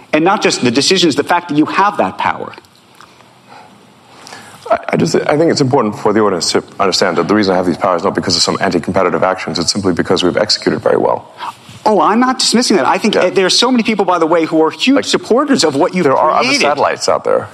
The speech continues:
Speaker 2: you know.
Speaker 1: But, but they're, and, but they're not as good as yours. And
Speaker 2: Correct.
Speaker 1: the same, and we can say that maybe make the same argument out of cars and everything else.
Speaker 2: Yes.
Speaker 1: But as a result, that gives you enormous leverage. Right?
Speaker 2: Okay.
Speaker 1: I mean, with the exception of the, by the way, these advertisers who aren't on X,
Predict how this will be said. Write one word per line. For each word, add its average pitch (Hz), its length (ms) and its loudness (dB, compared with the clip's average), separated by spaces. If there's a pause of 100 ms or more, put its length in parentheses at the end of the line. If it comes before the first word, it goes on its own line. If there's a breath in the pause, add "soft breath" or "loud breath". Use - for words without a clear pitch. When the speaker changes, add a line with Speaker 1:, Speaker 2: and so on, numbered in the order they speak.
Speaker 2:
you - 60 -8
know. 80 160 -6 (800 loud breath)
Speaker 1:
But, - 440 -2
but 151 140 0
they're, 160 180 2
and, 147 140 0
but 135 140 0
they're 147 80 2
not 120 180 2
as 139 120 -2
good 151 100 2
as 160 100 -2
yours. 240 340 0
And 135 140 2
Speaker 2:
Correct. - 140 2
Speaker 1:
the 147 40 2
same, 143 160 2
and 135 220 2
we 135 60 2
can 147 120 0
say 151 220 2
that 139 320 0
maybe 131 240 2
make 139 240 -2
the 151 80 0
same 151 180 0
argument 165 300 0
out 135 80 0
of 113 60 -12
cars 160 320 0
and 170 80 0
everything 175 240 -2
else. - 340 0
Speaker 2:
Yes. - 140 -20 (260 loud breath)
Speaker 1:
But 160 140 0
as 160 160 0
a - 20 4
result, 196 460 2
that 156 200 0
gives 147 280 0
you 143 580 2
enormous 139 480 2
leverage. 95 720 -2 (1200)
Right? 143 100 2
Speaker 2:
Okay. 107 220 0
Speaker 1:
I 87 40 4
mean, 165 120 2
with - 120 2
the 185 60 4
exception 226 440 0
of 143 80 -2
the, 143 180 0
by 151 160 0
the 156 60 2
way, 151 80 4
these 127 180 2
advertisers 143 580 0
who 131 120 2
aren't 147 180 2
on 123 140 2
X, - 360 -2